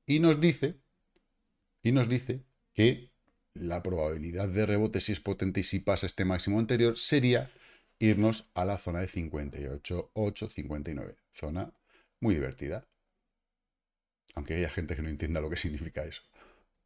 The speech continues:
¿Vale? Entonces, bueno, tenemos esas dos opciones. Fijaros cómo el T P dos nos marca ya un pivote importantísimo, una zona ya de soporte de resistencia importante, sesenta y uno.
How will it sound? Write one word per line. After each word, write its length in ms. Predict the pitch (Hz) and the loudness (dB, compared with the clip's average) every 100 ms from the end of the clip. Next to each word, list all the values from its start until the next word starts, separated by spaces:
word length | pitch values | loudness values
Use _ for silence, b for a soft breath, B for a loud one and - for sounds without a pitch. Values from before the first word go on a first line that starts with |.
| _ _ _ - | _ _ _ -10
¿Vale? 240 | 80 110 _ _ | -8 -8 _ _
Entonces, 260 | 98 117 | 2 8
bueno, 240 | 113 117 - - _ _ _ _ _ _ _ - - | 8 8 2 -16 _ _ _ _ _ _ _ -20 -8
tenemos 320 | 95 101 110 | 0 2 4
esas 180 | - 101 | 4 2
dos 140 | 101 104 | 2 0
opciones. 560 | - 131 135 165 - b b b | 2 4 6 2 -4 b b b
Fijaros 360 | - 98 98 - | -2 2 2 4
cómo 200 | 98 92 | 4 4
el 100 | - | 2
T 100 | 95 | 4
P 140 | 92 | 4
dos 160 | 95 92 | 4 2
nos 160 | 78 | 2
marca 440 | 98 98 - - _ _ _ - | 2 2 -2 -4 _ _ _ -4
ya 140 | 82 | -2
un 120 | 82 | 0
pivote 360 | 85 87 85 78 | 2 2 2 -2
importantísimo, 800 | 73 78 71 69 67 95 104 104 | -4 -4 -4 -6 -4 0 0 0
una 160 | 78 | -2
zona 260 | 73 80 78 | -4 -6 -4
ya 180 | 78 73 | -2 -4
de 80 | 73 | -6
soporte 340 | 73 82 - | -8 -8 -6
de 80 | 76 | -8
resistencia 340 | 71 85 78 | -6 -6 -6
importante, 460 | 78 71 69 87 90 | -6 -6 -6 -4 -4
sesenta 360 | 71 69 67 69 | -4 -8 -8 -8
y 80 | |
uno. 240 | 80 101 | -4 -6